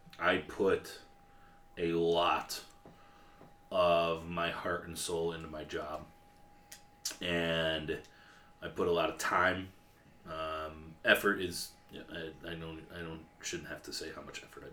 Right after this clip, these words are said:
put into it, but it's, the heart and soul aspect is what really gets me. If I'm gonna really want,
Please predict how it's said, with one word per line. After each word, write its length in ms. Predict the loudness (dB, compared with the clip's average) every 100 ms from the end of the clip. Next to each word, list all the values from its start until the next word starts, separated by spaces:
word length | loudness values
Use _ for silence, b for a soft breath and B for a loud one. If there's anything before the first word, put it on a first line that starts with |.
| -14
put 100 | -14
into 240 | -14 -16
it, 80 | -14
but 140 | -14 -14
it's, 340 | -8 -6 -6 -10 B B B B B B B -6
the 280 | 2 4
heart 240 | 10 10 10
and 100 | 4
soul 280 | 4 4 4
aspect 480 | 2 0 -6 -6 -6
is 160 | -6
what 200 | -4 -4
really 220 | -4 -4 -6
gets 280 | -8 -10
me. 100 | -14 -18 -20 -14
If 360 | -10 -4 -4 -2
I'm 200 | -2 0
gonna 240 | 2 2
really 640 | 0 2 4 4 0 -4 b b b b -20 -20 -20 -20 -20 -12
want, 420 | 0 6 8 6